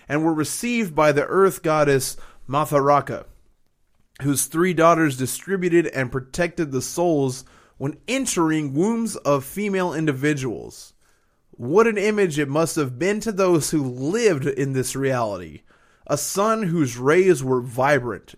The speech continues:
shining souls on their steady way to inhabit living bodies on earth. And what a time of no life it must have been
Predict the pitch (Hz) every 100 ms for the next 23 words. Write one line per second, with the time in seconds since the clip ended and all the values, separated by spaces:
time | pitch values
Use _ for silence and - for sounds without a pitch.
0 | - - 208 208 214 190 - - 214 185
1 | 147 131 92 131 123 - - 180 202 170
2 | 151 139 131 131 - _ _ _ - 156
3 | 139 - 196 208 170 147 135 156 175 190
4 | 135 139 160 156 131 127 123 135 127 113
5 | - - _ _ _ 117 135 151 208 196
6 | 180 175 180 151 120 123 127 151 180 147
7 | 143 170 139 - 107 123 131 - 120 110
8 | 139 120